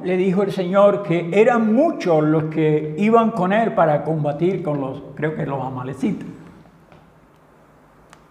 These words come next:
el Señor dice, "No, quiero que te lleve a toda esta gente, a diez mil,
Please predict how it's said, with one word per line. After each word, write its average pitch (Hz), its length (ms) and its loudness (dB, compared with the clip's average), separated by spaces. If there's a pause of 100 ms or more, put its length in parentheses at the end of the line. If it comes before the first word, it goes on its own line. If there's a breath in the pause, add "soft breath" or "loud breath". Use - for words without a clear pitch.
(880 loud breath)
el - 80 0
Señor 170 320 4
dice, 165 320 2
"No, 180 160 0 (2000 loud breath)
quiero 208 240 4
que 202 100 2
te 180 120 2
lleve 185 200 4
a 180 100 2
toda 180 120 2
esta 180 220 2
gente, 135 440 -4 (300)
a 120 60 -8
diez 123 180 -2
mil, 151 340 0